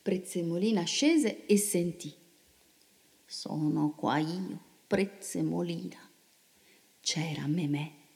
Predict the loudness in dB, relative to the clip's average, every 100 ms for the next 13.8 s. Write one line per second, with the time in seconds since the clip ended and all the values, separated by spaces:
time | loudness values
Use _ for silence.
0 | -10 0 2 2 0 0 0 -2 -2 -4
1 | -4 -8 -10 -20 -20 _ -20 _ _ _
2 | _ -20 -20 -20 -20 -20 _ _ _ _
3 | -6 -6 -6 -4 -2 -2 -2 -2 -2 -2
4 | 0 2 0 0 0 0 -2 0 0 0
5 | -2 4 6 6 4 0 -2 -2 -2 -2
6 | -2 0 0 0 0 0 0 0 2 4
7 | 2 0 -4 -4 -2 0 0 -2 -2 -2
8 | 0 0 -2 -4 -14 -20 _ _ _ -20
9 | -20 -20 -20 -20 _ _ _ _ _ 0
10 | 2 2 -2 -8 -12 -12 -10 -10 -14 _
11 | _ -8 -4 -2 -2 -2 -2 -4 -4 -4
12 | -2 0 2 2 2 4 4 2 0 0
13 | 0 -2 -4 -4 -6 -4 -2